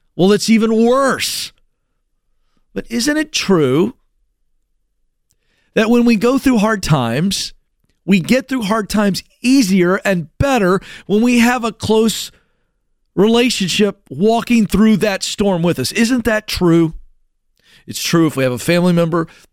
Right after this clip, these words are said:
or a friend to walk through tough times. It's not that it makes the, the experience less awful, it's that it, it increases our resilience.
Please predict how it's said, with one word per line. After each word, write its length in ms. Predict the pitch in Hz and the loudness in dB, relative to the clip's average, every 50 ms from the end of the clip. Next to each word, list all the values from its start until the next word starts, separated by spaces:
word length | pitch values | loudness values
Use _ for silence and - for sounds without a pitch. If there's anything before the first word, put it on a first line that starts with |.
| _ | _
or 160 | - 139 131 123 | -2 -2 0 0
a 40 | |
friend 460 | 117 - - - 156 151 156 156 151 - _ _ _ - | -2 -6 -4 -2 -2 0 -2 -2 -4 -8 _ _ _ -2
to 100 | - 143 | 0 2
walk 340 | 139 143 147 151 143 - | 2 2 2 0 -2 -4
through 140 | - 156 139 | -6 -6 -4
tough 260 | 131 - 147 131 - | -2 -2 -4 -4 -4
times. 500 | - - 127 107 90 - - - - - _ _ _ _ _ _ _ _ _ _ _ _ _ _ _ _ _ _ _ _ _ _ _ _ _ _ _ _ _ _ _ _ _ _ _ _ _ _ | -4 -6 -6 -6 -8 -12 -16 -20 -20 -20 _ _ _ _ _ _ _ _ _ _ _ _ _ _ _ _ _ _ _ _ _ _ _ _ _ _ _ _ _ _ _ _ _ _ _ _ _ _
It's 180 | - 185 - - | -4 -4 -2 0
not 200 | 262 269 285 - | 0 -2 0 0
that 100 | 302 262 | -2 -2
it 140 | 262 214 190 | -2 -4 -2
makes 380 | 190 208 247 247 240 - - - | 0 0 0 0 0 -4 -10 -6
the, 340 | - 196 214 208 196 151 - - _ _ _ _ - | -2 0 2 2 2 0 -4 -8 _ _ _ _ 0
the 100 | 190 202 | 0 0
experience 1080 | 190 - - - - - - - 269 269 277 269 262 247 226 208 196 185 180 - - - _ _ _ | 0 -2 -4 -8 -8 -8 -2 0 2 2 2 2 2 2 2 0 0 -2 -4 -6 -8 -10 _ _ _
less 420 | 175 175 185 226 233 226 202 - - _ | -4 0 0 2 0 0 -2 -6 -6 _
awful, 600 | - 208 220 220 220 - - 156 151 147 156 - - | -2 -2 0 -2 -2 -4 -4 -2 -2 -2 -2 -2 -2
it's 240 | 196 202 - - | -2 -2 -2 -4
that 320 | - 180 196 196 190 196 190 | -2 -2 0 0 0 -2 -2
it, 180 | 185 202 190 | -2 0 0
it 100 | 185 185 | 2 0
increases 760 | 180 180 180 - - - 233 247 254 - - 226 214 202 160 - - - | 0 -2 -4 -6 -2 2 2 2 2 2 0 -2 -2 -2 -2 -4 -4 -4
our 480 | 185 190 202 196 202 202 196 196 - | -2 -2 0 0 0 -2 -2 -4 -2
resilience. 1120 | 208 208 190 175 143 127 123 165 196 196 180 156 151 143 - - - - - - - - | 0 0 2 2 2 2 2 2 2 2 2 2 0 -2 -4 -6 -10 -12 -10 -10 -10 -12